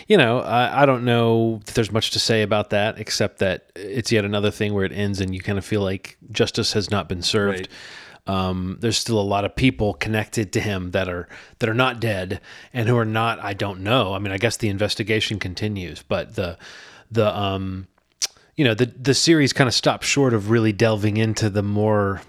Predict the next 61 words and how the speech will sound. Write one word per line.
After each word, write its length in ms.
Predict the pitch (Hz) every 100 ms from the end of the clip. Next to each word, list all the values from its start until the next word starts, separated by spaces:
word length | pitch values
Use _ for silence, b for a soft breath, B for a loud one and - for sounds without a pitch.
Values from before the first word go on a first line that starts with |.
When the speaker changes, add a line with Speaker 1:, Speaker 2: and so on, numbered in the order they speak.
| -
Speaker 1:
salacious 560 | - 110 113 - -
questions 540 | - 120 113 - 113 101
you 80 |
might 180 | 104 95
have 300 | 98 101 92
about 240 | 92 92 -
the 60 |
way 120 | 98
that 180 | 90 90
story 380 | - 117 95 80
ended. 340 | 90 101 110
You 120 | 113 170
know, 40 |
you're 140 | 143
watching 280 | 135 143 151
that 100 | 139
with 100 | 120
your 120 | 110
wife 300 | 104 113 123
and 60 | 117
you're, 80 | 113
like, 160 | 110
sitting 240 | - - 139
across 320 | 120 117 113
the 120 | -
room 180 | 107 107
from 200 | - 107
each 140 | 104
other. 400 | 110 101 101 104 - B B B
It's 160 | 120
not 140 | 147 135
a 100 | 117
very, 220 | 117 117
<laughs> 20 |
it's 300 | - - 175
not 80 | 226
a 60 | 151
very, 340 | 170 151 131
uh, 240 | 120 113 110 B B B
enjoyable 560 | 117 113 117 117 104 98
thing 260 | - 101
to 80 | 95
do. 380 | 95 98 92 87 -
Uh, 180 | 104 95
so 160 | -
I 60 | 113
would 100 | 107
say, 160 | 113
unless 320 | 101 110 113 -
you're 80 |
curious 580 | 98 - 120 98 90 87
about 240 | 90 87 78
the 80 |
details, 500 | 92 95 - 80 -
you 60 | 101
don't, 220 | 95 -
you 80 | 123
don't 140 | 104
necessarily 320 | 80 - 92 92
need 240 | 92 90
this. 340 | 87 82 -